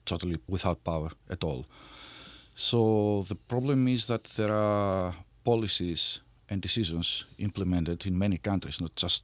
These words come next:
Greece, because we also have the, the example of, uh, Cyprus, which was thrown down by the European Central Bank and the I M F.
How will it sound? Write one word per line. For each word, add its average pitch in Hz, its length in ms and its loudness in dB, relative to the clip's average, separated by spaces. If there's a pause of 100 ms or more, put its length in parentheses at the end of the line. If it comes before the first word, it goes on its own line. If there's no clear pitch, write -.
(100)
Greece, 82 300 0
because 92 400 -2
we 95 140 0
also 92 240 -2
have 90 180 0
the, 90 180 2 (720)
the 95 120 2
example 92 440 0
of, - 220 -8
uh, 90 380 0
Cyprus, - 640 -2 (800)
which - 280 -2
was - 480 0 (480)
thrown 92 300 2
down 87 300 4
by 76 320 -4 (560)
the 98 80 -2
European 87 400 0
Central 87 340 -2
Bank 85 320 0
and 80 100 -6
the 78 360 -4
I 82 140 -4
M 85 200 0
F. 80 280 -6